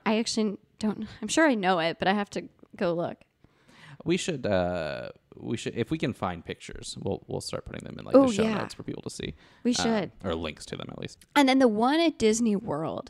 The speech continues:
Speaker 1: is so cool. So the Disney World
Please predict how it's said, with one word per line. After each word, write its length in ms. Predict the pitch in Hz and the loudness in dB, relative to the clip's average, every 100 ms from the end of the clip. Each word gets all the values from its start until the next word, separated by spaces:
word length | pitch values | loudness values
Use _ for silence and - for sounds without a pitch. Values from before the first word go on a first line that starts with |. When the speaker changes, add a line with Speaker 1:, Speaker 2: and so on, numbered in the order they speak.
| - | -2
Speaker 1:
is 160 | 226 214 | 2 2
so 320 | - 220 208 | 2 2 0
cool. 480 | - - - - - _ _ - - - - | -2 -6 -6 -8 -14 _ _ -20 -20 -20 -4
So 540 | - 254 240 220 208 - - - | 4 8 8 6 2 -4 -18 -12
the 220 | 202 226 | 4 4
Disney 460 | 208 254 262 285 285 | 4 2 2 4 4
World 720 | 247 214 202 196 190 185 | 4 4 4 4 4 0